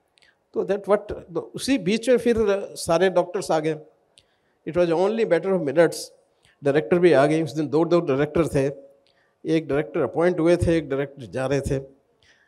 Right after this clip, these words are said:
एसडी टंडन जा रहे थे, डॉक्टर स्नेह भार्गवा उस दिन ज्वाइन कर रहे थे, तो वो लोग भी आ गए, आरके धवन थे, वो भी आ गए उसमें, वीर एनेस्थीसिया वाले भी आ गए। तो वो एक उत्सुकता, वो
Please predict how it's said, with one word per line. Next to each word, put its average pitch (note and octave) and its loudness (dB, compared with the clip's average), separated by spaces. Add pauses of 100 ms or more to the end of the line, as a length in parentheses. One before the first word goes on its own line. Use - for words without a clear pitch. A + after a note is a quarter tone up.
(120)
एसडी D3+ 0
टंडन D3+ -2
जा A#2 -2
रहे F3 2
थे, F3 0
डॉक्टर - -10
स्नेह D3 -10
भार्गवा A#2+ -8
उस D3 -10
दिन C#3 -8
ज्वाइन B2 -6
कर D3+ -8
रहे C#3 -8
थे, C3+ -12 (540)
तो F3+ -4
वो C#3 0
लोग E3+ 6
भी D#3+ 6
आ C#3+ 4
गए, C3 -2 (280)
आरके C3 -6
धवन C#3 -4
थे, C#3 -8
वो D3+ -4
भी D#3 2
आ C3+ 4
गए D3 0
उसमें, C#3 -6 (1200)
वीर D#3 2
एनेस्थीसिया E3 0
वाले E3+ 2
भी E3+ -2
आ C#3+ 2
गए। D#3+ 0
तो F#3+ -2
वो G3 4
एक G3+ 2
उत्सुकता, A3 0
वो G#3+ 2